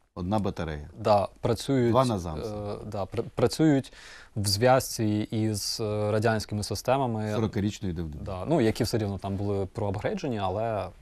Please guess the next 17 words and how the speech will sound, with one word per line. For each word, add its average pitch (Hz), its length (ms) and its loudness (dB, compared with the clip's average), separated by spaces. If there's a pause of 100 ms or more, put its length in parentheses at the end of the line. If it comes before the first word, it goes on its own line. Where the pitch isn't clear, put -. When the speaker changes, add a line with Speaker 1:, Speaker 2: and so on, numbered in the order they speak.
(440)
Speaker 1:
Все - 160 -10
одно. 76 220 -6 (120)
Speaker 2:
але 123 220 6
факт, - 420 -4
да. 117 160 -2 (1200)
Е, - 40 -6 (800)
і, 117 440 6 (260)
і 123 140 6 (120)
при 123 120 8
цьому 143 260 6
вони 110 220 2
ще 107 120 -2
працюють 104 420 -2
у 107 60 -2
зв'язці 101 680 -2
із, 98 440 -4
е, 101 380 0